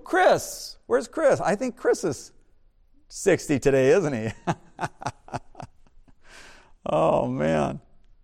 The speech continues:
How did I get to be sixty? I honestly don't know.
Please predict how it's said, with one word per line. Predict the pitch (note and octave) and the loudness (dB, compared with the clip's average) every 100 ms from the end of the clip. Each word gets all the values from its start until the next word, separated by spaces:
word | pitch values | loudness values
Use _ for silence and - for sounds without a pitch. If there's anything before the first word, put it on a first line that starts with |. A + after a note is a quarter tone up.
| - _ - - - _ _ _ _ _ _ _ _ _ _ | -20 _ -20 -20 -20 _ _ _ _ _ _ _ _ _ _
How | - | -2
did | G3 A3 | 0 0
I | |
get | G3+ G3 | 0 -2
to | G3+ | -4
be | F#3+ | -6
sixty? | F#3 F#3+ - F#2 - - - _ _ _ - _ - _ _ _ _ - - - _ - | -6 -8 -10 -16 -16 -20 -20 _ _ _ -20 _ -20 _ _ _ _ -20 -20 -20 _ -8
I | - F#3 | -2 -2
honestly | G#3 G3+ | -2 0
don't | F#3+ F#3 | -2 -2
know. | - | -8